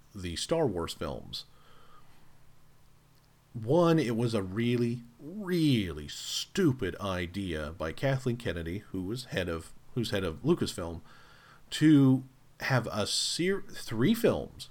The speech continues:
a trilogy, without any planning, without any through line story. You had to have a story.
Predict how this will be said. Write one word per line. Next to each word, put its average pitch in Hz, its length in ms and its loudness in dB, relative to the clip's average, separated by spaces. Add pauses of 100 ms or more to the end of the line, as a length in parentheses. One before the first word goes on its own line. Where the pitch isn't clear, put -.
(140)
a 113 180 0
trilogy, 139 840 -2 (760)
without 95 500 -4 (260)
any 147 640 2
planning, 147 880 -2 (180)
without 98 400 -4
any 123 340 -2 (840)
through 139 440 4
line 135 440 6
story. 90 600 -4 (440)
You 113 200 0
had 104 320 -4
to 151 40 -4
have 185 160 -2
a 220 60 0
story. 196 580 -2